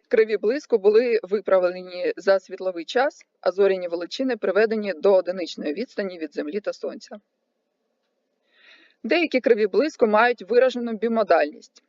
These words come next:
Інші набагато складніші, що може вказувати на досить неправильну форму астероїда. Аналіз отриманих результатів. Ми виявили хорошу кореляцію між наборами радіометричних і перерахованих альбедо.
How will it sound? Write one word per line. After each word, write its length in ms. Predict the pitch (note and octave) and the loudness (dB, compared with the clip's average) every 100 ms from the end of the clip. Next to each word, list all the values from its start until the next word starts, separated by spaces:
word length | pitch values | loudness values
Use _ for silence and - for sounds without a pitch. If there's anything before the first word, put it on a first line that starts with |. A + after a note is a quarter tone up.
| _ _ _ _ | _ _ _ _
Інші 500 | - A#3 A#3 - C4+ | 0 0 0 -4 -2
набагато 500 | B3 G#3 F#3+ G#3+ A3 | 2 2 2 0 -4
складніші, 640 | - G#3+ A3 G#3+ E3+ - F#3+ | -4 -2 -2 -2 -4 -8 -8
що 160 | - | -6
може 220 | F3+ E3+ | -4 -2
вказувати 540 | D#3+ F#3+ G#3 G#3+ - F#3 | 0 0 2 0 -2 -4
на 120 | E3 | -2
досить 360 | F3 A#3 A3 F3+ | 0 -2 -4 -8
неправильну 460 | D3+ D#3+ E3+ E3+ | 0 2 2 0
форму 400 | - D3 D3+ D3 | -6 -6 -6 -10
астероїда. 560 | - - - - - - _ _ _ _ _ _ _ _ _ _ _ _ _ _ _ _ _ _ _ _ _ _ _ _ _ _ _ _ _ _ _ _ _ _ _ _ _ _ | -10 -8 -8 -6 -8 -10 _ _ _ _ _ _ _ _ _ _ _ _ _ _ _ _ _ _ _ _ _ _ _ _ _ _ _ _ _ _ _ _ _ _ _ _ _ _
Аналіз 420 | - A#3 C#4 A#3+ F#3+ | -2 2 4 4 2
отриманих 440 | G3 G3 E3+ - | 2 -2 -4 -6
результатів. 600 | D#3+ D#3 - C#3 - - _ _ _ _ _ _ - - - _ - | -8 -6 -8 -8 -8 -20 _ _ _ _ _ _ -20 -20 -20 _ 0
Ми 100 | A#3+ | 2
виявили 420 | F4 E4 D4 D4 | 2 4 4 4
хорошу 380 | C4 C4 C#4 C4+ | 4 4 4 4
кореляцію 760 | B3 A3+ F#3+ D#3+ - E3 E3 | 6 6 4 0 -4 -8 -6
між 260 | D#3+ G3 G3+ | -4 -4 0
наборами 540 | G3+ G#3+ C4 A#3 G#3+ | 2 4 4 4 0
радіометричних 920 | G#3 G3 G3 F#3+ - D#3+ D#3 G3 B3 - | 0 0 -2 -4 -4 -6 -8 -12 -16 -8
і 180 | B3 D4 | -4 -2
перерахованих 800 | C4 G#3+ G3 E3+ G#3 A3 A3 - | 2 2 2 2 0 0 -2 -2
альбедо. 420 | G3+ D#3 B2+ | -2 -2 -4